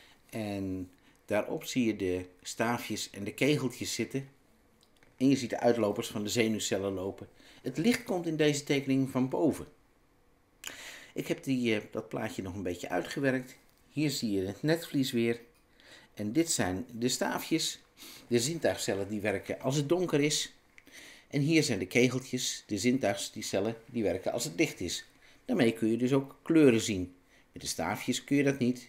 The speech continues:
zie je alleen grijs, licht en donker. Die zenuwcellen zitten aan elkaar vast.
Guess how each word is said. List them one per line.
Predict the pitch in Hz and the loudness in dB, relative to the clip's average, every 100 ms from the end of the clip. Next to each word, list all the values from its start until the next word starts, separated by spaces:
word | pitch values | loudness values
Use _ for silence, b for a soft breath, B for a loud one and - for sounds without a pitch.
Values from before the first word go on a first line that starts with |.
| - | -14
zie | - 92 | -8 -4
je | 82 | -2
alleen | 82 85 87 | -2 -2 -4
grijs, | 87 - 90 90 - - B B B B | 0 4 4 4 -4 -8 B B B B
licht | - 95 - - _ _ _ - | -6 -6 -6 -14 _ _ _ 2
en | 127 | 6
donker. | 139 135 85 - _ _ _ _ _ _ _ _ _ - - B B B B B B - | 6 6 0 -10 _ _ _ _ _ _ _ _ _ -16 -16 B B B B B B -8
Die | 156 143 135 | -2 0 4
zenuwcellen | 170 170 147 139 110 | 6 6 2 2 0
zitten | 113 113 - | 0 -2 -2
aan | 135 | -2
elkaar | 143 - 151 | -2 -2 -2
vast. | 170 196 - - | 0 0 -2 -6